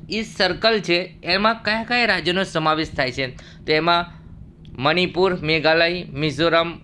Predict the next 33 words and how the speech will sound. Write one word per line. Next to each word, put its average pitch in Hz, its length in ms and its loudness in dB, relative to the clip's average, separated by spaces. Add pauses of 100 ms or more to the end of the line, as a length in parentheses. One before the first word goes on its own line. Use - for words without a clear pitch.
અરુણાચલ 147 640 0
પ્રદેશ, 143 640 -2
ત્રિપુરા, 151 460 -2
નાગાલેન્ડ, 120 560 -2 (400)
આટલા 175 240 0
રાજ્યોનો 165 400 0
સમાવેશ 147 480 -2
થાય 143 160 0
છે. 135 100 -4
એ 156 120 0
ઘડી 160 180 0
તમે 170 460 0 (340)
જોઈ 160 160 2
શકો 180 300 0
છો, 180 80 0
એક 175 120 -2
shortcut 156 540 0
લખવામાં 151 500 2
આવી 156 180 0
છે, 170 260 -2 (1400)
એ 160 160 -2
તમારે 185 280 2
યાદ 160 320 2
રાખવા 156 340 2
માટે 151 320 0
છે. 107 340 -8 (400)
હવે 254 280 2
જે 208 260 -4
મિત્રો 240 260 -2
જે 247 100 0
પશ્ચિમ 220 480 -2
બંગાળ 190 360 2
હતું, 170 480 0